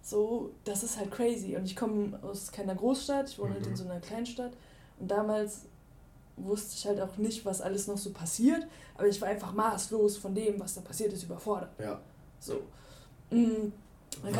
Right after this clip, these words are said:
Speaker 2: Verständlich, so in dem Alter.
Speaker 1: Ja.
Speaker 2: Ich war grad so, ich bin grad so ein bisschen so am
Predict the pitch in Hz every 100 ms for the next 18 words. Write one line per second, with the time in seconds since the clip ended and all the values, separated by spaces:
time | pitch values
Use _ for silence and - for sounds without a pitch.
0 | 226 226 135 127 98 - 117 104 131 131
1 | 123 120 113 113 139 - 92 - - -
2 | - - 254 139 - 117 110 117 113 120
3 | 113 - 117 - 110 107 90 101